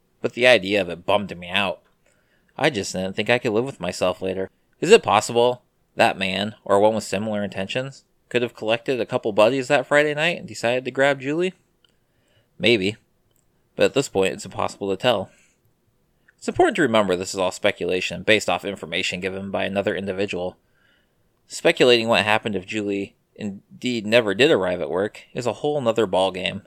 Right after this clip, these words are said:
and frankly, I don't have much to say on that. It could be anyone from some sleazy wannabe John at the club to a complete stranger that saw Julie walking down the street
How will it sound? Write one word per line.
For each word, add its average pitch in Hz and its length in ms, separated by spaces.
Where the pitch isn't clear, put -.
and 92 140
frankly, 107 420
I 104 160
don't 92 180
have 90 160
much 92 180
to 82 80
say 98 200
on 82 180
that. 92 240
It 123 120
could 123 140
be 107 120
anyone 101 380
from 95 180
some 98 240
sleazy 98 460
wannabe 104 440
John 107 320
at 104 120
the - 80
club 113 400
to 123 120
a - 20
complete 113 340
stranger 104 480
that 95 160
saw 95 220
Julie 101 320
walking 98 320
down 113 160
the 120 100
street 139 400